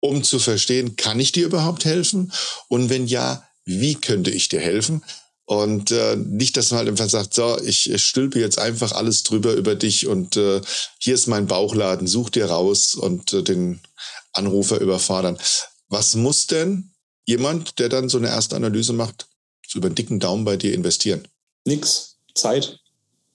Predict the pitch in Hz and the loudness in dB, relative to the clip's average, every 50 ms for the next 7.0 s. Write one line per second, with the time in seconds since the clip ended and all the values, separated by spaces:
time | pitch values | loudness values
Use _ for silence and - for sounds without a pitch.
0 | _ _ - 101 107 104 - - - 131 107 - - - - 98 - - - - | _ _ -6 -4 0 0 0 0 0 0 2 2 2 2 0 -2 -2 -2 -4 -2
1 | 98 104 104 98 95 87 87 80 - - 92 90 87 85 85 82 87 85 82 113 | 0 0 2 2 2 2 2 0 2 2 2 2 2 0 0 0 -2 0 0 0
2 | 143 139 - - - - - - - _ - - - 110 104 101 - - - 117 | -2 -2 -4 -6 -6 -6 -6 -8 -10 _ -2 0 0 2 2 0 -2 -2 -2 0
3 | 113 - - 107 113 113 117 107 - - 95 95 110 127 123 - - 120 107 113 | 0 2 2 2 2 2 2 0 2 2 2 2 2 0 0 0 0 2 2 2
4 | 110 - 104 104 110 113 117 117 113 107 101 107 107 113 123 123 - - - - | 2 2 2 2 2 2 4 4 4 4 4 4 2 2 0 -2 -4 -4 -4 -4
5 | - - - - - 92 90 113 107 - - - 135 107 104 110 107 98 - - | -4 -6 -6 -4 -4 -2 0 0 2 2 2 2 2 0 0 0 -2 -2 -2 -2
6 | - 110 113 - - - - - 101 101 98 - - - - - 120 110 107 | -2 0 2 2 2 2 2 0 2 2 4 2 2 2 0 0 0 0 0